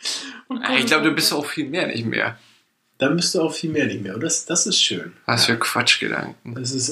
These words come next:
Speaker 1: äh, richtiger Quatsch. Apropos, äh, Quatsch, ähm, lass uns doch mal über unsere, über unsere Bibliothek noch mal sprechen.
Speaker 2: Ah, ja.
Speaker 1: Über unseren Hörbüchern. Da ist auch eine ganze Menge Quatsch drin. Ähm,
Speaker 2: Hier, guck mal, du,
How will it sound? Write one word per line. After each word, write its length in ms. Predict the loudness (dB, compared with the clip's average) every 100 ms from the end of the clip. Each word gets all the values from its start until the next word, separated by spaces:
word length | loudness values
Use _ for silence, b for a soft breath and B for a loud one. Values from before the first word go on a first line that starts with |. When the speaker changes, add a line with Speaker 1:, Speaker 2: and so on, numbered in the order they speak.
| -4
Speaker 1:
äh, 60 | -4
richtiger 540 | -2 -2 -4 -6 -8
Quatsch. 300 | -6 -6 -2
Apropos, 600 | 0 2 2 8 8 8
äh, 180 | 4 0 -2
Quatsch, 480 | 0 2 4 2 0 B B B -2
ähm, 480 | 2 4 4 2 -4 _ _ _ _ _ _ -20 -2
lass 240 | 2 2
uns 140 | 4 4
doch 140 | 4
mal 220 | 4 2
über 300 | 4 4 4
unsere, 400 | 2 0 2 2
über 400 | 0 0 -2 -6
unsere 260 | -4 -6 -8
Bibliothek 560 | -8 -2 0 4 2
noch 120 | 0 -6
mal 100 | -10
sprechen. 500 | -8 -8 -6 -6 -8 0
Speaker 2:
Ah, 180 | 4 6
ja. 280 | 6 4 -2
Speaker 1:
Über 200 | -6 -4
unseren 260 | -2 -4 -4
Hörbüchern. 500 | -6 -6 -10 -10 -8
Da 140 | -10
ist 100 | -10
auch 60 | -10
eine 100 | -8
ganze 220 | -6 -6
Menge 180 | -6 -8
Quatsch 280 | -6 -6
drin. 220 | -4 -8 -10 B B B B
Ähm, 400 | -4 -2 -4 -6 4
Speaker 2:
Hier, 160 | 6
guck 180 | 8 4
mal, 80 | -2 -4
du, 280 | -4 -4